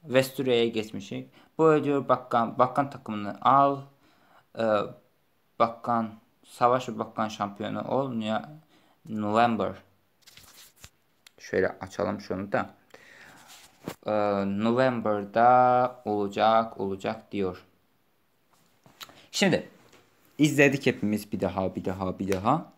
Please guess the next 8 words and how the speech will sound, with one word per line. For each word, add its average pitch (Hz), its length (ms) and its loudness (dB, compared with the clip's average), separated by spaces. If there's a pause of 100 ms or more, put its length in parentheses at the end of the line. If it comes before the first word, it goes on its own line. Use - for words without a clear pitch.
(160)
Ben 101 180 0
bayağı 113 280 4
bugün 113 280 -2
üç, - 300 -6 (120)
beş, 123 200 0
altı 113 280 2
kez 107 180 -2
izledim. 101 460 -4